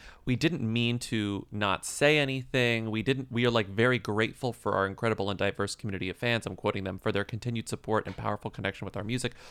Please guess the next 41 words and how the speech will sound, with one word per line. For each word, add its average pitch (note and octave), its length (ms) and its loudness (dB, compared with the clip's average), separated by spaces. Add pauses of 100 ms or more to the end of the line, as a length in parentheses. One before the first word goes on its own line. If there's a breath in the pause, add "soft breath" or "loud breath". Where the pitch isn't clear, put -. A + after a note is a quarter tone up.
(180 loud breath)
We A#2+ 80 4
are A2 80 6
proud A#2+ 320 6
to A#2+ 80 2
have A2+ 140 2
people G#2+ 260 -2
of G2+ 80 0
so A2 120 0
many G#2 160 -2
different G2 300 -6
backgrounds A2 400 2
as G2 80 -6
part G2+ 200 -4
of G2 100 -6
a - 20 -10
community G2+ 380 -4
who F#2+ 40 -10
consider G2+ 360 -2
themselves - 360 -8
Hanson C#3+ 360 -4
fans." - 340 -10 (540 loud breath)
But C3 260 2
then F#3+ 400 6 (100)
after C3+ 440 4
that, B2+ 500 4
people C3+ 380 -4
were A#2+ 100 4
like, A2 340 0
"That B2+ 300 4
didn't G#3+ 220 -6
seem C3 260 0
authentic A#2 480 0
to - 160 -2
me. A2+ 240 -2
That A#2+ 320 2
felt D3+ 240 4
like A2+ 240 2
lip G#2+ 220 0
service. G#2 500 0
I B2 120 8
don't, C#3+ 160 2